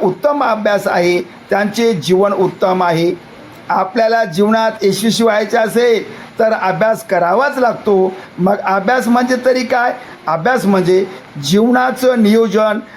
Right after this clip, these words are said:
अभ्यास म्हणजे जीवनाला गतिमानता आणणे. अभ्यास म्हणजे प्रत्येक कार्य यशाच्या शिखरापर्यंत पोहोचण्यासाठी केलेला प्रयत्न.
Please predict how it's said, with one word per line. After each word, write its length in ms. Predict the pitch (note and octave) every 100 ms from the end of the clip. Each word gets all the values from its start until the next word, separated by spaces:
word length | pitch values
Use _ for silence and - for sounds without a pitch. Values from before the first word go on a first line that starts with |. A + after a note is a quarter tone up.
| -
अभ्यास 420 | F#3 F3 B3+ C4+
म्हणजे 440 | G#3+ G#3+ F#3 G3 F#3+ - - D3
जीवनाला 480 | G#3 A#3 A#3+ A#3+
गतिमानता 720 | A#3 F3+ G3 B3+ A#3+ A#3 A3 A3
आणणे. 500 | - F#3 F#3 F#3 G#3 - - -
अभ्यास 400 | F3+ F3 B3 A3
म्हणजे 320 | B3 A#3 A#3+
प्रत्येक 600 | A#3+ A3 G3 A#3+ A#3+ -
कार्य 340 | G#3+ A3 A#3
यशाच्या 420 | G#3+ G3+ A#3 A#3+ A#3+ -
शिखरापर्यंत 580 | G3 A3 B3+ A#3+ G3 E3+ - - -
पोहोचण्यासाठी 840 | G#3 G3+ G3+ B3 C4 B3 B3 A#3 A#3
केलेला 440 | - G#3 G#3 G#3+
प्रयत्न. 600 | F#3+ A3 A#3+ B3 C4 B3+